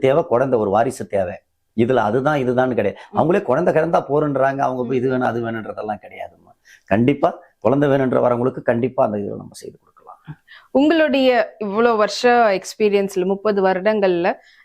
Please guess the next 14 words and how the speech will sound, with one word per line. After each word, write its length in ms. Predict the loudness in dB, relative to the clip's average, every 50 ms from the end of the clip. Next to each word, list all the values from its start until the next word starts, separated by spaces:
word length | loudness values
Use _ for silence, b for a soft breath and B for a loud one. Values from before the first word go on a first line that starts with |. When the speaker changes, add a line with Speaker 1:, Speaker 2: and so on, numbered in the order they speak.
| b
Speaker 2:
இப்படிப்பட்ட 720 | 0 0 0 2 _ 0 0 2 0 0 -2 -2 0 2 4 4 4 4 2 0 0 2
ஒரு 180 | 2 4 4 4 4 4 2 2 2 2 0
விஷயத்தை 420 | 0 2 2 2 0 2 2 0 2
இது 100 | 2 2
வரைக்கும் 240 | 2 2 0 0 -2
நான் 120 | -2 0
கேள்விப்பட்டதே 580 | 0 2 2 2 0 0 -2 0 0 2 4 4 4 4 2 0
இல்ல. 180 | -2 0 2 4 4 4 2 0 B B B B 0 0
அதுக்கு 260 | 0 0 -4 -4 -2 0 2
முன்னாடியும் 420 | 4 4 4 4 2 0 0 0 2
சரி, 140 | 2 2 2
அதுக்கப்புறம் 420 | 2 0 -2 -2 -2 0 -2 -2 0
சரி. 180 | 0 0 0 0 -2 -6 b b b b _ 0 0
ஆனா 200 | 2 2 2